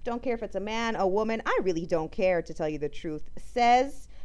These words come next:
you gotta do something, fair enough, but in the sense of, let's check the underlying reasons. Don't go squirting up bleach and Lysol up your hoo-haws, all right? What the hell? Seriously, if doctors,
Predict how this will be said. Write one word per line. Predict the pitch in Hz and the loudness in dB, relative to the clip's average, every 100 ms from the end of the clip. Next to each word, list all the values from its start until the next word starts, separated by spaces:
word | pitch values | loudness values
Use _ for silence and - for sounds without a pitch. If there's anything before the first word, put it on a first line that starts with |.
| - | -4
you | 202 | 0
gotta | 277 277 262 | 6 6 4
do | 202 247 | 0 -4
something, | 254 294 294 285 | -4 -4 -4 -4
fair | - 440 440 | 0 2 4
enough, | 381 339 226 - 208 | 2 2 0 -2 -4
but | 180 247 - - | 2 2 0 -6
in | 254 | -4
the | 262 | -4
sense | 254 302 285 | -4 -6 -2
of, | 285 262 - - - - - | -2 -2 -4 -8 -8 -10 -6
let's | 247 508 - - | -4 -4 -4 -8
check | - - 311 - | -4 -2 -2 -2
the | 202 226 202 - | 2 2 2 0
underlying | 285 247 240 220 196 170 | 0 2 2 2 0 -2
reasons. | 214 240 165 147 135 - - - 165 | 0 0 0 -2 -2 -10 -10 -12 -8
Don't | - 370 523 | 2 4 4
go | 403 403 | 4 2
squirting | - - 330 349 339 311 | 0 -2 0 0 0 0
up | 294 190 | 0 0
bleach | 233 277 294 285 - | 0 0 0 -2 -2
and | 247 254 | 0 2
Lysol | 247 247 262 277 226 | 4 4 4 4 4
up | 202 190 | 4 2
your | 208 | -2
hoo-haws, | 254 370 381 233 131 98 123 - | 4 4 6 4 2 -2 -8 -8
all | - 202 | -2 0
right? | 202 233 320 - - - - - | 0 0 -2 -6 -8 -8 -10 -10
What | - 170 311 440 | -8 2 2 4
the | 508 | 2
hell? | 277 214 160 | 6 6 6
Seriously, | 147 - 269 254 254 180 190 | 2 -4 0 0 0 -4 -2
if | 214 170 | -2 2
doctors, | 247 339 - 175 131 143 | 2 2 0 0 0 -4